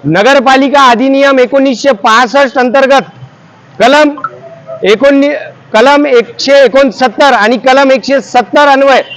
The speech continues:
नगरपालिकेला जाहीर सूचना काढावं लागते, अगर कुठला कर टॅक्स वाढवला असेल तर.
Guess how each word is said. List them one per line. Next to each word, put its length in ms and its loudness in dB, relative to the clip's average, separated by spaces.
नगरपालिकेला 1080 2
जाहीर 360 2
सूचना 420 -2
काढावं 280 2
लागते, 260 0
अगर 280 2
कुठला 380 0
कर 220 0
टॅक्स 320 -2
वाढवला 340 2
असेल 380 0
तर. 140 2